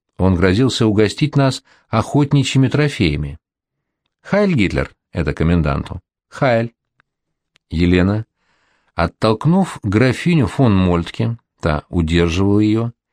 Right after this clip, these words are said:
приблизилась к коменданту. «Майор Клачес», — сказала Елена, —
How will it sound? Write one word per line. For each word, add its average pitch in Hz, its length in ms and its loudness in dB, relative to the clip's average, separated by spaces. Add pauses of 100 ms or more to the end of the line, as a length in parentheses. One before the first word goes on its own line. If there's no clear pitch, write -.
(560)
приблизилась 165 680 2
к - 60 -20
коменданту. 101 680 0 (2000)
«Майор 110 340 2
Клачес», — 151 500 -2 (400)
сказала 82 400 0
Елена, — 82 420 2